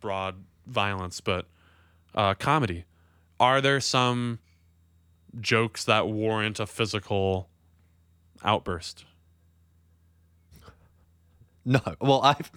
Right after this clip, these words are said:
Speaker 2: my gut says no. If, especially if you're, if you have voluntarily gone to a place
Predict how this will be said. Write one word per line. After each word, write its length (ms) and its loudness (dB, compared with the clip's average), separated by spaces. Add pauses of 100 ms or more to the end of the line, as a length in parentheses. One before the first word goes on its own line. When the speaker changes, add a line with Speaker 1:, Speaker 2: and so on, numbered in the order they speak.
Speaker 2:
my 320 4
gut 220 2
says 260 0
no. 240 -4 (600)
If, 220 2
especially 480 2
if 100 0
you're, 220 2 (320)
if 140 0
you 100 6
have 100 0
voluntarily 720 4
gone 340 4
to 120 2
a 60 4
place 540 -2